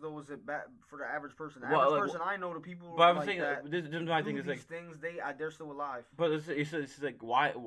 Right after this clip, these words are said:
Speaker 2: like, it's e-, I'd rather you go to something illegal on your own risk than the government. The, i-, if anything, the government's gonna put more of his hand in. Y-, yes, it's cleaner, but the government's gonna be behind it. They're gonna,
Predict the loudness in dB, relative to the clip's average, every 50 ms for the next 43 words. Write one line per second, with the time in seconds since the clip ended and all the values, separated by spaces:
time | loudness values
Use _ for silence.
0 | -6 -2 0 0 0 -2 -4 _ _ _ _ _ _ _ _ _ _ _ _ -8
1 | -8 -8 -8 -10 -10 -8 -6 -6 -4 2 4 4 4 6 4 2 2 0 -2 -2
2 | -2 -2 0 0 2 2 2 0 -2 -4 -6 -6 -4 -6 -6 -8 -8 -8 -10 -10
3 | -12 -12 -8 -4 -4 -2 -2 0 0 0 0 0 0 -2 -2 -2 -6 -8 _ _
4 | _ _ _ _ -4 -2 -2 0 0 -2 -2 -2 -2 -2 -2 -2 -2 -2 -4 -4
5 | -6 -10 -6 -2 -2 -2 -2 -2 -8 _ _ _ _ _ -4 -2 -2 2 4 4
6 | 4 4 2 0 -4 -4 -4 -4 -4 -4 -6 -12 _ _ _ _ _ _ _ _
7 | _ -20 -20 -20 _ -16 -16 -16 -16 -18 -18 -16 -4 0 2 4 6 6 6 6
8 | 4 4 4 4 4 4 2 0 0 -2 -6 -6 -6 -6 -6 -2 2 4 4 4
9 | 4 2 -2 -2 -2 -2 -2 -4 -4 -2 -4 -2 -4 -4 -6 -4 0 2 4 4
10 | 4 2 0 -2 -6 -8 -8 -8 -6 -6 -6 -6 -8 -10 -8 -6 -6 -6 -8 -10
11 | -10 -12 -10 -8 -6 -2 0 2 2 2 0 -4 -14 -12 -8 -8 -6 -4 -4 -4
12 | -6 -8 _ _ _ -8 -6 -4 2 4 4 4 4 2 -2 -4 -4 -4 -4 -6
13 | -8 -10 -10 -10 -8 -6 -6 -6 -6 -8 -8 -8 -8 -8 -8 -10 -12